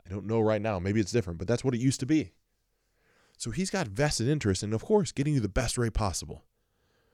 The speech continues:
But make sure you take it out for the longest time possible, 'cause that's how he gets paid. And so, sure, he's got your best interest in mind because,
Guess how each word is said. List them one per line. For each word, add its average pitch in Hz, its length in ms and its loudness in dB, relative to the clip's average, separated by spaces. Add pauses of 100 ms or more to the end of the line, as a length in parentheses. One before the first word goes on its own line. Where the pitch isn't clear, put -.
(460)
But 143 100 -6
make 135 140 0
sure 113 120 0
you 95 40 2
take 101 160 0
it 92 60 0
out 90 100 0
for 85 80 -4
the 80 80 -4
longest 80 320 -2
time 123 240 -2
possible, - 480 -10 (920)
'cause 101 120 -8
that's 98 120 -4
how 85 80 -6
he 78 100 -6
gets - 140 -10
paid. 113 320 -4 (2250)
And 123 120 -6
so, 131 100 2
sure, 175 220 2
he's 98 120 2
got 107 140 2
your 98 100 0
best 82 220 -2
interest 131 300 -4
in 76 80 -8
mind 87 340 -8
because, 90 400 -12